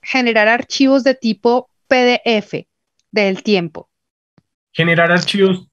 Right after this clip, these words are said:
Speaker 2: de tipo P D F. Ok, digamos que, eh, los podemos consultar como archivo P D F, pero la generación de un archivo P D F la, no es posible.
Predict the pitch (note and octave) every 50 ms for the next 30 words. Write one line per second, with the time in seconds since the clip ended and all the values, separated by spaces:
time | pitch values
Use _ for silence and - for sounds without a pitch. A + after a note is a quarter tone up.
0 | _ - D#3+ D#3 D#3 D3 C#3+ - D#3 C#3+ D3 D#3+ D#3 D3 D3 - D#3+ D3+ D3+ D3+
1 | D3+ D3+ C3+ A#2+ B2+ - - - _ _ _ _ _ _ _ _ _ _ _ -
2 | E3 D#3 - D3 A2+ F2+ - _ _ - - - - _ _ _ _ _ _ -
3 | F#3 F#3 G3+ G#3 A3+ A3 - - B3+ B3 A#3+ - _ _ _ _ _ _ _ _
4 | _ _ _ _ - F3+ F3+ F3 F3 E3+ E3+ E3+ E3+ E3+ E3+ E3+ E3 E3 E3 E3
5 | - _ _ _ _ _ _ _ _ _ F3+ F#3+ G3+ G3 F#3+ - - F#3+ G3 G3+
6 | G3 G#3 A3 A3 - - - B3+ B3+ A#3+ A3 - A3 F#3 E3 D3 D3 - F#3+ F3
7 | D#3+ D3 C#3+ C#3+ - D#3 D3+ C#3+ C#3 C#3 - - D#3 D3 D#3 D#3 D3+ D3 D#3+ D#3
8 | D3+ D3+ C#3+ B2 B2 - - _ _ _ _ _ - D#3+ D#3 D3+ D#3 D#3 D3 -
9 | - E3+ E3 E3 E3+ E3 D#3+ D#3 D3+ C#3+ - - F3+ G3+ G3+ F#3+ F3+ D#3 D3+ D3
10 | D3 D3 D3 D3+ D3 - - - F3+ E3+ E3+ E3 D3+ D3 F3 E3 E3 E3+ E3+ F3
11 | F3+ F3 - G3 G3+ F#3 - _ _ _ - C#3 C#3 C3+ B2+ G#2+ - - - _
12 | _ _ - D3+ D3+ D3+ D#3 D#3 D#3 D#3+ D#3 D#3 D3 D3 - D#3+ D3+ - E3+ D3+
13 | B2+ G#2+ G#2 B2+